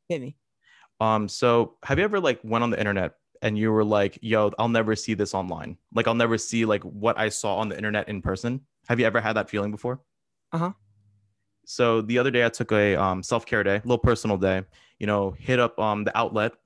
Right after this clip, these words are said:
Speaker 2: for the first time in a little while, you know, see if there was anything at Nike.
Speaker 1: Which outlet?
Speaker 2: Um, Deer Park. Went to Deer Park outlet.
Speaker 1: Okay.
Speaker 2: Okay, so I was at Nike and I was looking for, like, the running socks, like, the compression socks.
Speaker 1: Mm-hmm.
Speaker 2: You normally have them there for, like, really dirt cheap. They're originally, like, retail for, like, eighteen bucks. You can get them for, like, at least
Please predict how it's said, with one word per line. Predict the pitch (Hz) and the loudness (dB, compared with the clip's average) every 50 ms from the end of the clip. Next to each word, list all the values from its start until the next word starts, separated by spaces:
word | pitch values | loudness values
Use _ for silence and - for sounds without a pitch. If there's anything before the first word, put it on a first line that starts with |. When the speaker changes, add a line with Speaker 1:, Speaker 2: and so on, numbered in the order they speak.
| _ _ _ _ | _ _ _ _
Speaker 2:
for | 117 | 0
the | 110 - | 0 0
first | - 117 110 - - | 0 -2 -2 0 -2
time | 113 107 | -2 -2
in | 104 | 0
a | 98 | -2
little | 98 95 107 101 101 | -2 0 0 0 2
while, | 95 98 95 95 95 98 95 92 - | 2 2 2 2 0 0 -2 -4 -4
you | 113 107 | -4 -2
know, | 104 101 | -2 -2
see | - - 113 | -2 -4 -2
if | 90 | 0
there | 107 | 0
was | 107 98 101 | 0 0 0
anything | 101 104 101 101 | -2 -4 -4 -4
at | 101 98 | -6 -4
Nike. | 98 98 101 101 98 - - 104 98 95 95 92 - | -2 -2 -2 -2 -2 -2 -2 -2 -2 -2 -4 -6 -2
Speaker 1:
Which | 185 180 - | -2 0 2
outlet? | 185 190 185 165 139 - - _ _ _ _ _ _ _ - | 2 2 2 0 -4 -8 -12 _ _ _ _ _ _ _ 0
Speaker 2:
Um, | 120 117 117 113 | 0 2 2 2
Deer | 104 143 143 | 2 2 2
Park. | 147 143 107 90 - - | 4 2 0 0 -2 0
Went | - 117 110 | 0 2 2
to | 117 104 | 2 2
Deer | 98 117 117 | 2 2 2
Park | - 104 98 | 2 0 0
outlet. | 98 90 - 71 71 - - _ _ _ _ | -2 -4 -4 -4 -8 -8 -10 _ _ _ _
Speaker 1:
Okay. | 160 151 156 190 - _ _ _ _ - - - - | -16 -16 -16 -18 -20 _ _ _ _ -20 -16 -12 -10
Speaker 2:
Okay, | 107 - 113 | -6 -4 -4
so | 107 - 120 110 | -4 -2 0 0
I | 117 | 0
was | 120 113 131 | 0 0 0
at | 131 127 | 0 0
Nike | 123 123 110 110 104 - 104 104 117 - - | 0 0 -2 -2 -2 -2 -4 -4 -4 -6 -6
and | - 113 110 | -2 0 2
I | 104 | 2
was | 107 101 101 | 0 0 0
looking | 113 110 - 110 101 | -2 -2 -4 -8 -8
for, | - - 104 | -4 -4 -2
like, | 101 98 95 - | -2 -4 -4 -8
the | 95 | -8
running | 92 104 107 113 110 101 95 | -4 -2 -2 -2 -2 -4 -8
socks, | - - 98 85 85 87 - - - - - | -6 -4 -4 -4 -4 -8 -14 -18 -20 -10 -6
like, | 107 101 85 | -6 -6 -6
the | - | -8
compression | - - - - 113 113 - 131 131 | -14 -12 -4 -4 -4 -4 -4 -6 -8
socks. | - - 139 135 139 - - - - - _ - | -6 -6 -6 -6 -6 -10 -16 -20 -20 -20 _ -8
Speaker 1:
Mm-hmm. | 185 180 180 190 | -6 -4 -4 -4
Speaker 2:
You | 220 - | -6 -4
normally | - 120 117 113 107 | -4 -4 -4 -4 -4
have | 101 104 107 107 104 | -2 -2 -2 -2 -2
them | 107 104 98 | -6 -2 -2
there | 98 95 98 | 0 -2 -2
for, | - 98 | -2 -2
like, | 95 92 90 | -4 -4 -4
really | 95 95 104 110 110 104 104 | -4 -2 0 2 2 2 2
dirt | 98 87 - 98 95 - | 0 -2 -2 -2 -4 -4
cheap. | - - 107 98 | -6 -8 -8 -6
They're | - 95 98 | -4 -2 -2
originally, | 98 104 110 98 98 104 98 92 | 0 0 -2 -2 -2 -4 -4 -4
like, | 95 92 90 | -4 -6 -6
retail | 98 98 104 104 92 - 101 95 | -6 -6 -6 -6 -4 -4 -4 -4
for, | 92 - | -4 -4
like, | - 92 90 - - | -6 -8 -8 -8 -8
eighteen | 110 110 101 - - 107 98 92 | -6 -6 -6 -6 -6 -8 -8 -4
bucks. | - 95 98 98 - - - | -2 -2 -2 -2 -4 -8 -12
You | 95 | -10
can | 104 101 | -8 -6
get | 95 87 - | -8 -8 -8
them | 95 92 | -12 -10
for, | - 95 | -8 -8
like, | 92 85 65 - | -6 -6 -6 -8
at | 65 87 | -8 -8
least | 110 107 - | -8 -8 -8